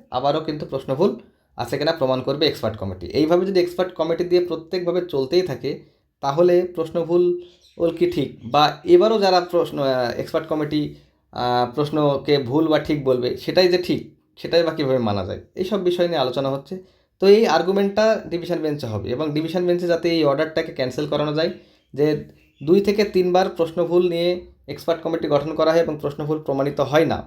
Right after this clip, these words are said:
তারপরেও আবারও কেন প্রশ্নভুল এর জন্য এক্সপার্ট কমিটি গঠন করা হচ্ছে,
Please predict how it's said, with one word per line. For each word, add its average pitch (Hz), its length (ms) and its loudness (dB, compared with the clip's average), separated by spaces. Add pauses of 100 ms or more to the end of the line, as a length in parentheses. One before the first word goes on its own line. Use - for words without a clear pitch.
(400)
তারপরেও 175 380 4
আবারও 160 320 4
কেন 156 220 0
প্রশ্নভুল 139 440 -4 (680)
এর 139 160 2
জন্য 135 180 2
এক্সপার্ট 139 320 -2
কমিটি 127 240 -2
গঠন 120 260 -2
করা 107 180 0
হচ্ছে, 107 240 -4